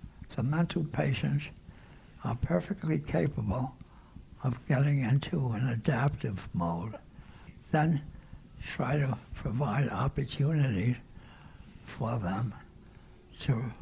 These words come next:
remain in this mode. So the next step in my theorizing is I think of what is the function of personality,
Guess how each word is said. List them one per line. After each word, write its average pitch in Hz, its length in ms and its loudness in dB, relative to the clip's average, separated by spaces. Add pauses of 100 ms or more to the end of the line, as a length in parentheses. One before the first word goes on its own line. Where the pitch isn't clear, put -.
(240)
remain 123 480 2
in 104 280 2
this 120 240 0
mode. 95 400 -2 (1160)
So 147 260 -2 (160)
the 147 120 4
next 175 400 2
step - 420 -2 (920)
in 120 240 2
my 104 320 0 (280)
theorizing 113 920 -2 (1300)
is 127 200 6 (760)
I 139 140 6
think 151 460 2
of 120 260 0 (1200)
what 180 300 4
is 156 240 8
the 156 120 6
function 143 540 8
of 113 260 2
personality, 131 1120 6